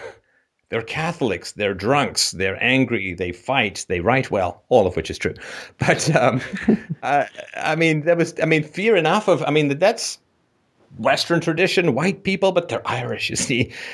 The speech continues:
And, uh, there was a lot of fear and, and real challenges with that population,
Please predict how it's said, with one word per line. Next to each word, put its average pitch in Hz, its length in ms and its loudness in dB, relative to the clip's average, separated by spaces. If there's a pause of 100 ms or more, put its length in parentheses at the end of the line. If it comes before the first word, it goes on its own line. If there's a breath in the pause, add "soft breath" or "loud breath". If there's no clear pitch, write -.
(260 loud breath)
And, 170 400 6 (320)
uh, - 60 -10 (720)
there 165 160 2
was 202 160 2
a 170 40 4
lot 175 200 2
of 180 80 -2
fear 208 300 2
and, 151 240 2
and 139 180 4
real 156 160 4
challenges 160 560 0
with 165 120 -4
that 240 200 0
population, 120 800 0